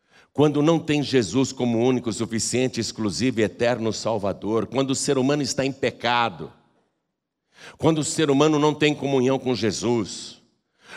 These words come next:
quando o ser humano não obedece Jesus, quando o ser humano não se batiza nas águas, ele habita a região da sombra da morte, porque ele está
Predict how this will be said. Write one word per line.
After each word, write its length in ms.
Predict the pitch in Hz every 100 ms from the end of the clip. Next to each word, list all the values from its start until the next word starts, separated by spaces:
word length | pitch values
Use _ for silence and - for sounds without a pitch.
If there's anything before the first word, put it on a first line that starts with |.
| -
quando 280 | - 180
o 60 | 165
ser 280 | - - 160
humano 300 | 143 156 151
não 180 | 151 165
obedece 580 | 147 127 117 139 -
Jesus, 520 | 123 117 98 139 139 -
quando 220 | 143 147
o 40 |
ser 220 | - 156
humano 340 | 143 143 160 151
não 180 | 160 175
se 160 | -
batiza 540 | 151 127 - 180 151 151
nas 240 | 135 101
águas, 960 | 131 143 139 95 101 82 - - - - _ _ _ _ _ _ _ _ _ _ _ _ _ -
ele 480 | 90 92 85 87 -
habita 800 | - - 120 147 - 165 120 - _ _ _ _ _ _ -
a 80 |
região 680 | 87 98 80 - 82 101 110
da 160 | 98 95
sombra 680 | - - 90 90 85 - -
da 160 | 85
morte, 920 | 80 76 76 73 65 - - 67 58 - _ _ _ _ _ _ _ _ _ _
porque 320 | - - - -
ele 680 | 127 80 82 87 104 107 - -
está 580 | - - - - 87